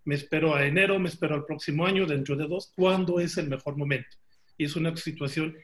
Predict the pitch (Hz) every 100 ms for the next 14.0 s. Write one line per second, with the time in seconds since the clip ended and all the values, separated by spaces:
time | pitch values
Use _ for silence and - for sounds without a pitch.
0 | _ - 160 147 160 160 156 156 139 151
1 | 143 160 143 139 - - 135 113 - -
2 | - _ _ - - - 165 170 175 180
3 | 185 196 185 185 185 175 190 160 165 165
4 | 165 165 165 165 160 - 160 - 151 151
5 | 170 151 135 131 139 123 - - - -
6 | - - 160 151 170 175 165 165 165 160
7 | 143 135 175 180 170 160 165 165 151 -
8 | 175 170 143 135 135 135 196 - 165 165
9 | - - - _ 156 151 - 160 160 170
10 | 175 175 175 185 180 170 160 180 - 175
11 | 175 175 165 156 147 196 190 185 165 165
12 | 156 147 143 180 190 190 - - - -
13 | 170 151 143 151 151 165 160 143 131